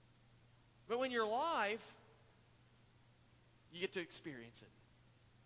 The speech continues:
You know, Mary wanted Jesus to see and know that she loved him. And she said, "I'm gonna love you now."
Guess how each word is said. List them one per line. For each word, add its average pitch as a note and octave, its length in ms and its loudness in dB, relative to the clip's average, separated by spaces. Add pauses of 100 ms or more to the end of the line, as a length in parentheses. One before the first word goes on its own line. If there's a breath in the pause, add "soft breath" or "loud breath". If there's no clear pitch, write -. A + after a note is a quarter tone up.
(1500)
You A3 60 -8
know, - 60 -12 (100)
Mary A#3 400 0 (1400)
wanted A3 300 0
Jesus G3 520 -4
to D3+ 180 -8
see F#3+ 600 -2 (240)
and C#3 100 -8 (140)
know D#3 300 -4 (960)
that B2+ 120 -12
she - 260 -8
loved A2 220 -16
him. - 60 -20 (1500)
And D3+ 100 -10
she D#3+ 80 -8
said, D#3 160 -2
"I'm E3 100 -4
gonna D3 140 -10
love C#3+ 200 -8
you C3+ 80 -14
now." B2+ 220 -12